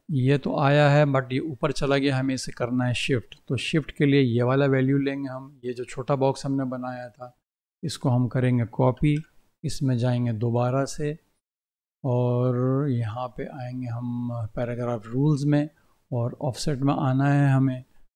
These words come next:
इसको paste करेंगे हम और यहाँ पे आगे एक minus दे देंगे और अभी इसे हम करेंगे टैब मारा हमने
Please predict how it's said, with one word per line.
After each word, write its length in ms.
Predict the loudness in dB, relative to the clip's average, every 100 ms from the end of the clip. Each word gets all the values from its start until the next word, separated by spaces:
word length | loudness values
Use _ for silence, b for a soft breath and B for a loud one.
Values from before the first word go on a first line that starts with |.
| _ -10
इसको 280 | -6 -4
paste 420 | -4 2 2 2 0
करेंगे 440 | 0 2 4 4
हम 220 | 4 2
और 220 | 0 -2
यहाँ 240 | 0 0 -2
पे 140 | -2
आगे 240 | -2 -2 -4
एक 120 | -6
minus 380 | -10 -10 -12 -8
दे 180 | -6 -6
देंगे 360 | -10 -16 -20 _ _ _ _
और 80 | -4
अभी 140 | -2 -4
इसे 180 | -4
हम 140 | -4 -4
करेंगे 460 | -4 -4 -4 -4
टैब 400 | -8 _ -4 -2
मारा 360 | 0 0 0 0
हमने 320 | 0 0 -2